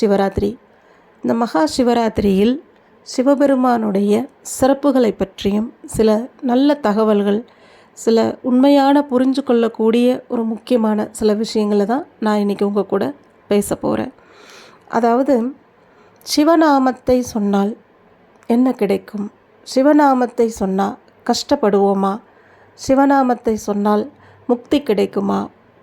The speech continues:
சிவநாமத்தை சொன்னால் பற்றுகள் அறுந்து போகுமா? ஆ, ரொம்ப துறவரம் எடுத்துக்கிட்டு முற்றும் துறந்த ஒரு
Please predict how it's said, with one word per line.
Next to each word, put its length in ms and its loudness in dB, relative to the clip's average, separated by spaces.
சிவநாமத்தை 640 2
சொன்னால் 560 -2
பற்றுகள் 560 0
அறுந்து 340 0
போகுமா? 600 -2
ஆ, 500 0
ரொம்ப 300 0
துறவரம் 680 0
எடுத்துக்கிட்டு 840 -2
முற்றும் 460 -2
துறந்த 560 0
ஒரு 340 0